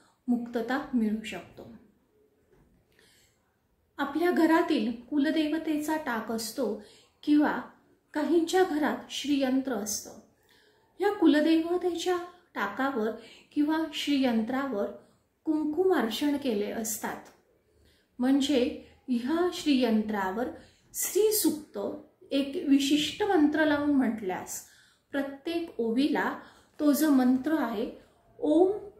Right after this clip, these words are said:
श्रीं ह्रीं श्रीं कमले कमलालय प्रसिद्ध प्रसिद्ध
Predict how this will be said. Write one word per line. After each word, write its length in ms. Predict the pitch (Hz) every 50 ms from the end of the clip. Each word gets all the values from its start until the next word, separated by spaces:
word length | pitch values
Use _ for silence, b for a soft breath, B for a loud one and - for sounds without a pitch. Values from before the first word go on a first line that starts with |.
| _ _ - _ _ -
श्रीं 500 | - - 311 285 311 311 320 330 330 330 330 330 - - -
ह्रीं 520 | 254 262 262 262 247 240 233 220 214 220 220
श्रीं 540 | - - - - - 220 220 220 247 320 349 381 - - - - - _ _ _ _ b b b b b b b _
कमले 580 | 302 302 302 302 320 320 320 349 359 381 381 381 - _ -
कमलालय 840 | 294 269 262 262 262 269 262 254 277 349 370 359 277 190 - - 226 - b b b b b b b b b _ _
प्रसिद्ध 580 | 294 294 294 294 - - 349 339 339 - 403
प्रसिद्ध 640 | 403 - 285 233 240 - - 233 214 202 214 220 247